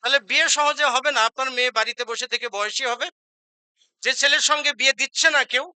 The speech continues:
সরকারি চাকরি নয় বলে, আরো বয়স বাড়বে, ফলে কি হবে? তাদের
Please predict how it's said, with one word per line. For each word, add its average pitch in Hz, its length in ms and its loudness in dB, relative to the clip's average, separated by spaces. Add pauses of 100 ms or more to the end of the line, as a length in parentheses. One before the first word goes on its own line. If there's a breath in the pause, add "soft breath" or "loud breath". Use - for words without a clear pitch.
সরকারি 254 420 -4
চাকরি 262 340 -4
নয় 240 220 2
বলে, 240 240 -6 (480)
আরো 277 240 4
বয়স 269 380 2
বাড়বে, 269 340 2 (320)
ফলে 247 240 -2
কি 285 160 -2
হবে? 254 240 0
তাদের 226 260 -2